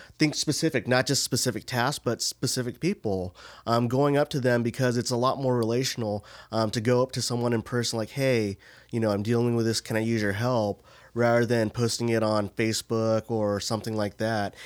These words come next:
and then expecting someone to respond. Um, crowdsourcing works good for major causes,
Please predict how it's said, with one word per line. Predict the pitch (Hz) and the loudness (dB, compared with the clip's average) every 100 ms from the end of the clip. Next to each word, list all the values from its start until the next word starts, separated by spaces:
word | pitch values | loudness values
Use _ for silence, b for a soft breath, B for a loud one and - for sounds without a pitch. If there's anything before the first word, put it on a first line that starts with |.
| B B | B B
and | 110 107 | 0 4
then | 113 104 | 2 2
expecting | - - 107 117 | 0 -2 -2 -2
someone | 101 107 104 | -4 -2 -2
to | 107 | -2
respond. | 101 - - 110 104 92 90 - B B | -4 -4 -2 0 0 -4 -6 -14 B B
Um, | 110 107 104 104 - | 0 2 0 -4 -4
crowdsourcing | 180 180 - 190 190 170 | 2 2 4 2 2 2
works | 151 - | 2 0
good | - 143 | 2 0
for | 135 131 123 120 104 | 2 2 4 4 2
major | 127 123 117 | 2 2 0
causes, | - 110 120 151 156 156 | 0 0 0 0 -2 -4